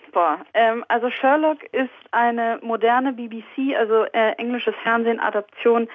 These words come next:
von, äh, den Sherlock Holmes Geschichten. Ähm, Sherlock Holmes ist da, also das ist eine relativ moderne Geschichte, das, da geht's also darum, dass, äh, da viel im Internet auch gemacht wird. Also John Watson ist zum Beispiel nicht mehr sein, ähm,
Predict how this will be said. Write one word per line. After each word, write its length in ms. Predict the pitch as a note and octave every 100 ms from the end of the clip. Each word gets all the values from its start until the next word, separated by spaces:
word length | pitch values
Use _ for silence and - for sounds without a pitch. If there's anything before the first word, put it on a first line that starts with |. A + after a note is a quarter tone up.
| - - - - -
von, 320 | A#3 G#3 G#3 -
äh, 320 | G#3 G3 F#3+
den 260 | F#3+ G3 G3
Sherlock 380 | G#3+ G3 F3+
Holmes 220 | G#3 G#3+ -
Geschichten. 440 | C#4+ D4 C#4 F#4+ A4 - _ _ _ - - _ _ _
Ähm, 540 | A3+ A3+ A#3 A#3+ A#3+ A#3 B3
Sherlock 460 | - A#3 A#3+ A3+ -
Holmes 300 | A#3+ B3 B3+ -
ist 160 | A#3+ A3+ - -
da, 340 | G#3 G#3 G#3+
also 180 | - G3+
das 160 | A#3+ A#3
ist 100 | A3
eine 140 | A3+
relativ 380 | G#3+ A3+ G#3+ G#3
moderne 440 | G#3 G3 G#3 C4+
Geschichte, 400 | B3+ - B3 A#3+
das, 180 | A3+ G#3 G#3+
da 120 | G3+
geht's 220 | G#3 G#3
also 180 | G3 G3+
darum, 320 | G3 G3 G3 - - - _
dass, 160 | G3+ F#3 - -
äh, 200 | G3 F#3
da 100 | F#3 -
viel 180 | A3+ G#3
im 120 | G3+
Internet 440 | A3+ B3+ B3+ A#3
auch 140 | A3+ -
gemacht 360 | A3 G#3+ G#3 A3
wird. 100 | G3+
Also 220 | F#3+ F#3+ F3+ F3
John 220 | G3+ G3+
Watson 320 | G#3 A3 A3
ist 120 | G3+
zum 100 | -
Beispiel 280 | G#3 G3+ G#3
nicht 220 | G3+ G#3
mehr 120 | G3+ F#3+
sein, 380 | F#3 F#3 F#3 -
ähm, 360 | F#3+ F3+ F3